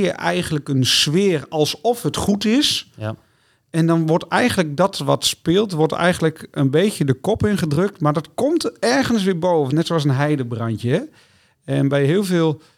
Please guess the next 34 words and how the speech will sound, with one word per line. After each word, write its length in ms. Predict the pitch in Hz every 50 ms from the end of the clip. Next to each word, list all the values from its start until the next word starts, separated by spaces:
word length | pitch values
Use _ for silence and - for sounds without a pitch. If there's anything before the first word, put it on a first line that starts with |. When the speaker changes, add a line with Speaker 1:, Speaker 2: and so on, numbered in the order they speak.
| _ _ _ _ _ _ _ _ _ _ _
Speaker 1:
teams 500 | _ - 170 175 196 240 262 247 - -
zie 240 | - 190 190 185 185
ik 200 | 185 170 - -
dat 180 | 175 170 165 -
er, 220 | 165 165 160 160 -
eh, 500 | - 151 147 147 147 139 - 139 143 135
eh, 60 | 135 131
de 100 | 131 135
mantel 400 | 143 151 175 185 175 - 135 135
der 140 | 139 139
liefde, 380 | 131 139 160 175 147 127 139 156
of 80 | 143 131
ik 60 | 127
noem 140 | 131 139 143 139
hem 80 | 127 131
dan 140 | 127 131 127
zelf 220 | - 147 147 139
wel 120 | 135 131
eens 140 | 127 131 113 117
de 80 | 123
stenkende 560 | 123 - - - 180 190 185 - 151 135 127
mantel 360 | 123 127 123 131 127 - - 113
der 120 | 123 117
liefde, 360 | 113 113 120 117 113 123 131 135
wordt, 360 | 143 139 135 123 - - - _
wordt, 300 | 135 127 135 127 - -
eh, 420 | - - 131 127 127 123 110 -
eh, 560 | - 120 120 120 120 - - 127 120 117 117 117
eh, 60 | 117 - - - _ _
destructief 840 | _ - 110 143 160 190 190 - - 160 156 - _ - 180 156 -
gebruikt, 560 | - - 131 107 113 120 139 127 110 104 -
hè? 100 | - 156 247 262 - _ _ _ _ _ _ _ _ _
Dus, 280 | - 131 123 - - - _ _ _ _ _ _ _ _ _
ehm, 540 | _ - 117 110 107 107 101 107 107 104